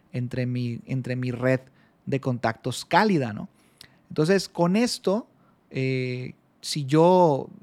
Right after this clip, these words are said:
decidiera vender estos seis mil pesos y quedarme con el diez por ciento de la, de la venta,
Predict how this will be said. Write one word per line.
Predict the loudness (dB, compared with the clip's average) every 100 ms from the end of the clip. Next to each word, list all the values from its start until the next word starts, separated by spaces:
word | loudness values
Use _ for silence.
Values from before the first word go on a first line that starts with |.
| -8
decidiera | -6 -4 -2 0 2
vender | 2 0 2 2 2 0 -8 _ _ _
estos | -8 -6 -4
seis | -2 -2
mil | -4 -6
pesos | -2 -2 0 -4 -6
y | -4
quedarme | 0 0 0
con | -2 -4
el | -2
diez | -2 -4
por | -4 -6
ciento | -4 -4 -4 -6
de | -6
la, | -6 -8 -10
de | -10 -6
la | 0
venta, | 4 4 2 0 -2